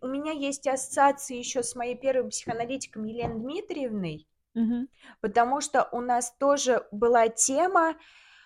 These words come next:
Speaker 1: под воду погружаться и бесчувствие.
Speaker 2: Мгм.
Speaker 1: Я это потом вспомнила. А,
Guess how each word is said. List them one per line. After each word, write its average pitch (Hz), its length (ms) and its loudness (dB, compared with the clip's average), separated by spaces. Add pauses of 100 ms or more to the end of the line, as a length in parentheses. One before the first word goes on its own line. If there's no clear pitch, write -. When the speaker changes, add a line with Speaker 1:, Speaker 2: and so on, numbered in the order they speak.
(160)
Speaker 1:
под 262 220 8
воду 254 420 6
погружаться 214 920 0
и - 260 -12
бесчувствие. 214 960 -4 (520)
Speaker 2:
Мгм. 226 360 2
Speaker 1:
Я 247 120 12
это 247 160 0
потом 247 320 0
вспомнила. 294 840 0 (960)
А, 220 840 -4